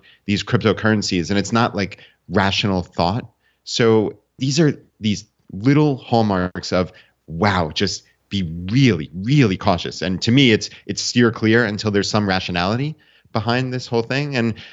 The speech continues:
and I mean, in fairness, it has dropped sixty percent from its heights, uh, but who knows? I, I have no idea what a Bitcoin is gonna be worth a year from now. It could be worth anywhere from one dollar to fifty thousand, in my estimation. And I have no idea.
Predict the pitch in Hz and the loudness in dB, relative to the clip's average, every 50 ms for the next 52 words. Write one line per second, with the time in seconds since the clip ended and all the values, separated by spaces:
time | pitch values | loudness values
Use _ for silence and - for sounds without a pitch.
0 | - - 147 151 139 135 127 107 104 117 104 - 135 123 110 98 95 92 107 92 | -4 0 0 2 4 2 2 2 0 0 2 2 2 2 2 2 0 -2 -2 -2
1 | 95 113 104 87 - - 104 95 95 95 - - - _ - _ _ - - - | 0 0 -2 -2 -2 0 0 2 2 0 -2 -8 -20 _ -20 _ _ -8 -2 -2
2 | - - - - 113 92 - 98 92 - 113 104 90 71 - - 107 98 92 90 | -2 -2 -2 -6 -8 -4 -4 -4 -2 0 0 0 -2 -2 -6 -6 -6 -4 -4 -4
3 | - - 107 104 101 98 92 90 - - 107 107 104 92 - - 123 120 117 - | -6 -2 -2 0 0 0 -2 -4 -4 -4 -2 -2 -2 -4 -2 -2 -2 -2 -2 -6
4 | - - _ - 180 190 196 214 180 104 - - _ _ _ _ _ _ _ _ | -20 -20 _ 0 0 2 2 0 -2 -4 -6 -10 _ _ _ _ _ _ _ _
5 | _ - - 123 - - - 117 165 202 208 190 151 113 98 98 87 98 95 90 | _ -6 -4 -4 -4 -2 -2 -2 0 0 0 0 0 0 0 0 0 0 0 0
6 | 85 98 95 92 78 71 - 95 - - - - 98 95 95 98 95 90 - 95 | 2 2 2 2 0 -2 -4 -6 -6 -4 -6 -4 -2 -2 0 -2 -2 -2 -2 -4
7 | 90 87 87 85 92 98 101 107 - 98 95 95 101 101 101 - 110 113 135 147 | -2 -2 0 2 2 2 2 2 0 0 2 4 2 2 2 0 -2 -2 -2 -2
8 | 147 135 - 156 147 151 156 139 147 143 139 - - - _ _ _ - 156 170 | -4 0 0 0 2 2 0 0 0 0 -2 -4 -14 -20 _ _ _ -4 0 2
9 | 170 165 170 160 143 - - 120 113 110 120 143 156 151 143 131 127 135 131 123 | 2 2 4 2 2 2 0 -2 0 2 2 0 0 0 0 -2 0 0 -2 -2
10 | 117 - - 107 - - - 123 117 - 117 95 - 85 85 82 76 80 - _ | -4 -4 -6 -6 -6 -2 -4 -4 -4 -2 -6 -4 -2 -2 -2 -2 -4 -8 -12 _
11 | _ _ - _ - 107 127 120 110 117 98 90 - - 101 92 92 - - 95 | _ _ -20 _ -2 0 0 2 2 2 2 0 0 -2 -2 -2 -2 -2 -4 -4
12 | 95 90 92 107 113 107 92 - - - - _ - 113 117 110 117 95 90 95 | -2 0 0 0 0 -2 -4 -8 -16 -20 -20 _ -4 -2 0 0 -2 -2 -4 -4
13 | 101 120 127 127 127 120 107 113 113 113 107 104 104 | -2 0 2 2 2 0 0 -2 -2 0 0 -2 -4